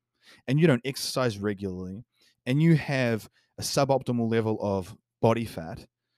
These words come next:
and you have health problems, I'm not gonna be taking my health advice from you, period. And that's just, that, that's just the truth. And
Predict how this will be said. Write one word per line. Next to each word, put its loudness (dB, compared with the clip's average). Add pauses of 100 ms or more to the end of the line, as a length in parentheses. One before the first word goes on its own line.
(420)
and 0
you 4
have -2
health 0
problems, -10 (960)
I'm 0
not -2
gonna 0
be 0
taking -6
my -4
health -6
advice -8
from -14
you, -10 (640)
period. -8 (840)
And 2
that's 2
just, -2 (220)
that, -6
that's 0
just -6
the -14
truth. -4 (1000)
And 0